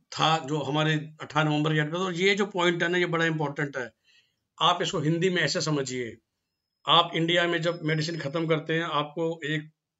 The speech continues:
लाइसेंस नंबर मिलता है, जैसे एमसीआई रजिस्ट्रेशन नंबर बोल-, बोलते हैं। वो पहले मिलता था बिना कोई पेपर दिए, अब हम नेक्स्ट क्लियर करेंगे, फिर हमें वो नंबर मिलेगा। ऐसे हर कंट्री में कोई नंबर होता होगा।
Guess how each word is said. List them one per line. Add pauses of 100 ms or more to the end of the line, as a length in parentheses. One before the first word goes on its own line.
(340)
लाइसेंस
नंबर
मिलता
है,
जैसे
एमसीआई
रजिस्ट्रेशन
नंबर
बोल-, (120)
बोलते
हैं। (460)
वो
पहले
मिलता
था
बिना
कोई
पेपर
दिए, (460)
अब
हम
नेक्स्ट
क्लियर
करेंगे,
फिर
हमें
वो
नंबर
मिलेगा। (760)
ऐसे
हर
कंट्री
में
कोई
नंबर
होता
होगा।